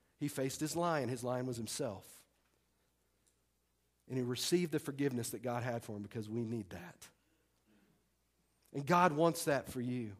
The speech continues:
but he's not gonna push you in the pit. He's not gonna make you go to rehab.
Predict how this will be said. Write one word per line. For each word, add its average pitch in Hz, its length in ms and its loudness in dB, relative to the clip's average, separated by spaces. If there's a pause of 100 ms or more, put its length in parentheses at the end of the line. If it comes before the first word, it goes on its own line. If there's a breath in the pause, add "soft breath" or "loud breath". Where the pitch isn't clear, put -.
(300 loud breath)
but 143 100 4
he's 151 220 2
not 156 220 6
gonna 156 160 2
push - 280 -4
you 127 120 0
in 117 80 -2
the 113 40 -4
pit. 110 460 -10 (840)
He's 131 180 -2
not 156 180 6
gonna 165 140 4
make 175 300 2
you 123 80 -2
go 131 120 2
to 131 60 0
rehab. 110 480 -4